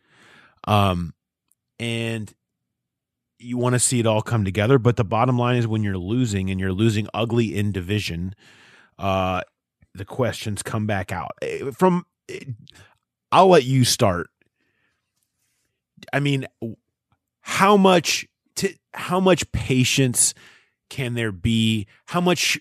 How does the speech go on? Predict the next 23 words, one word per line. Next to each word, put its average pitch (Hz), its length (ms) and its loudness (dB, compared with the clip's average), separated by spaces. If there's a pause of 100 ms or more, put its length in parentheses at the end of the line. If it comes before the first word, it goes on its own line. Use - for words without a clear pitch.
patience 127 480 0
should 107 320 2
people, 104 640 -2
fans, 113 800 -2 (960)
the 107 120 -12
front 123 260 -4
office, 120 640 0
we 107 160 -4
know 107 240 0
their 98 180 0
patience 101 420 -4
is 95 120 -8
unlimited, 92 580 -6 (540)
but 117 340 2
should, 123 320 -4 (160)
should 127 220 -4
fans 127 340 -2
be 104 160 -6
expected 98 600 -8
to 90 100 -12
have 95 560 -2
as 90 220 -8
the, 87 300 -12